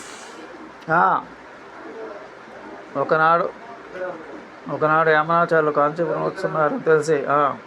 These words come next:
వారి శిష్యులైన తిరుక్కస్తినమి కాంచీపురంలోని భక్తులకు ఎదురుకి ఆచార్యులు సడకోపతీర్థ ప్రసాదంతో ఆహ్వానించారు.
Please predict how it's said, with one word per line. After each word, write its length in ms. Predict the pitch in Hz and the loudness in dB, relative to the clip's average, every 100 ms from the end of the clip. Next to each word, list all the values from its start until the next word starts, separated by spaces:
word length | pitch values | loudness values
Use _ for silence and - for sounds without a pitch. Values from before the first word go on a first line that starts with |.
| - | 0
వారి 240 | 139 143 131 | 2 2 0
శిష్యులైన 600 | 143 - 170 165 151 143 | -4 0 4 6 4 2
తిరుక్కస్తినమి 760 | - 170 175 170 180 160 156 | 2 2 4 2 2 -4 -4
కాంచీపురంలోని 800 | 151 147 156 165 160 156 151 156 | 0 0 0 -2 -2 -2 -2 -6
భక్తులకు 480 | 123 127 - 156 151 | -6 -6 -4 -4 -2
ఎదురుకి 460 | 139 147 147 147 | -2 -2 0 2
ఆచార్యులు 500 | 139 127 131 156 151 | 2 2 2 2 2
సడకోపతీర్థ 640 | 147 139 147 156 147 151 139 | -2 -4 0 0 0 -2 -4
ప్రసాదంతో 680 | 139 143 151 143 135 135 147 | -6 -6 -4 -4 -4 -8 -6
ఆహ్వానించారు. 920 | 143 131 123 131 127 123 - - | 0 0 0 -6 -10 -10 -14 -20